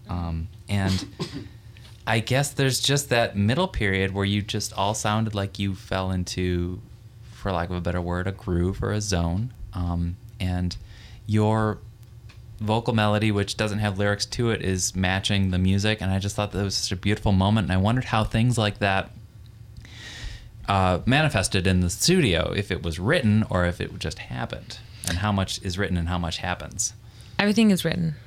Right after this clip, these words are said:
Speaker 1: That's awesome.
Speaker 2: Yeah,
Speaker 1: Yeah.
Speaker 2: I like to think about all the stuff that's, you know, there's obviously, like, textures and things like that that might come more during, like, the production aspect. But, like,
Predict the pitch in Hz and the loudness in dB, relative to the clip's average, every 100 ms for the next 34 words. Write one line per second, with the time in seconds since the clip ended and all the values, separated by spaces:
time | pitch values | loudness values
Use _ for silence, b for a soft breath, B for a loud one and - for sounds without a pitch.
0 | - 113 - 117 - - - - - 180 | -16 -14 -12 -12 -14 -16 -20 -8 2 4
1 | 165 156 131 180 180 175 170 180 - 214 | 4 2 2 4 6 6 4 2 2 0
2 | - - - - - - - - 170 156 | -2 -14 -20 -20 -20 -20 -4 2 2 0
3 | - - 165 160 160 - 165 160 - 82 | -4 -2 2 2 2 2 2 0 2 0
4 | - 170 - - - - - 202 185 156 | 0 -2 -4 -6 -8 -12 2 6 6 4
5 | - 202 - - 170 175 - 170 165 160 | 4 2 4 2 4 2 2 2 2 2
6 | - - B B B - - 175 - - | -2 -10 B B B -4 2 2 2 2
7 | 180 165 170 165 175 170 170 170 165 165 | 2 2 2 2 4 4 4 4 4 4
8 | 165 165 - 175 160 165 - 170 165 160 | 2 2 2 4 4 4 4 4 4 4
9 | 165 165 160 78 - - 175 - 165 165 | 4 4 4 2 -2 -4 -6 -2 0 0
10 | - - 170 165 170 - 175 170 - B | 0 2 4 4 2 2 2 0 -8 B
11 | B B B B - 214 220 - - - | B B B B 0 4 6 4 -4 -18
12 | - 180 175 - | -2 2 4 2